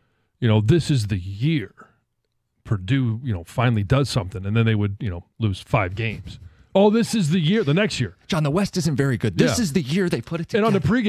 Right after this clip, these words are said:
Speaker 1: pregame show, we used to do picks. He would pick Purdue every time. I just knew that was a win for me, so I just take the opposite.
Speaker 2: Go for it. The question was rooting interest. Uh, you know, you, you said you're rooting for Purdue. You got,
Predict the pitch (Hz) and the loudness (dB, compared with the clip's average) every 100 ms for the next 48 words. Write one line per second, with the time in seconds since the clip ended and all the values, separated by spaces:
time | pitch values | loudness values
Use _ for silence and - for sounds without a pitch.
0 | 160 131 151 139 175 185 - 143 143 - | 0 0 0 2 2 0 0 0 -2 -2
1 | 160 - 208 190 196 196 175 151 165 - | -6 -2 -2 -2 -2 -4 -4 -4 -2 0
2 | 285 339 190 107 104 _ - 202 320 320 | 2 2 -2 -10 -20 _ -6 -2 0 0
3 | 180 101 - _ _ _ _ _ _ - | -2 -4 -14 _ _ _ _ _ _ -20
4 | _ - - _ _ _ _ _ _ _ | _ -20 -20 _ _ _ _ _ _ _
5 | - 165 165 139 180 151 135 127 143 131 | -2 0 2 2 2 2 2 2 2 2
6 | 123 165 - 123 123 120 127 110 107 135 | 0 0 0 0 0 -2 -2 0 -2 -2
7 | - - - - 95 - 104 - _ _ | -8 -14 -16 -14 -14 -8 -10 -10 _ _
8 | 226 - - - 202 170 - 269 - 190 | -20 -20 -20 -20 -6 -4 -2 -2 0 0
9 | 160 147 151 123 120 - 107 - 139 123 | 0 0 0 0 0 0 -2 0 -2 -2
10 | 120 139 175 127 131 170 170 202 - 160 | -4 -6 -4 -4 -4 -8 -4 -4 0 -2
11 | 117 156 143 139 143 135 123 139 110 113 | -2 -2 -2 -2 -4 -4 -2 0 0 2
12 | 110 - 113 113 | 0 -2 0 -2